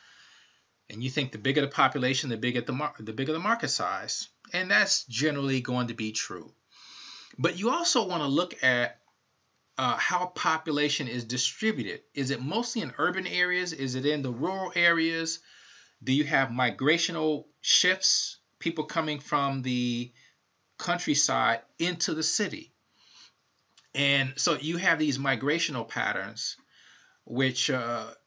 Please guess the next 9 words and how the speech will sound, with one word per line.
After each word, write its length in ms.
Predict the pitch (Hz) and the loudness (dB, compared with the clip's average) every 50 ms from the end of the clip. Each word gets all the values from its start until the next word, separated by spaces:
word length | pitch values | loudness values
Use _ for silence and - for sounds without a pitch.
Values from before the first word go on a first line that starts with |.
| _ _ _ _ | _ _ _ _
is 240 | - 156 147 131 - | -6 -4 -2 0 0
very 460 | 131 117 156 196 233 294 277 220 - - - | -2 -2 0 0 0 0 0 -2 -4 -8 -10
interesting 500 | 170 196 208 - 165 - - 185 156 147 | -10 -8 -6 -4 -4 -2 -2 -2 -2 -2
on 100 | 147 139 | 0 0
a 80 | 127 120 | 0 0
number 320 | 120 135 160 160 151 143 | 0 0 0 0 0 -2
of 120 | 113 - | -2 -4
different 320 | - 131 123 - - - - | -4 -6 -6 -6 -10 -10 -6
levels. 680 | 113 127 135 120 98 90 95 - - - - - - | -2 2 2 2 0 -2 -8 -10 -10 -12 -12 -12 -14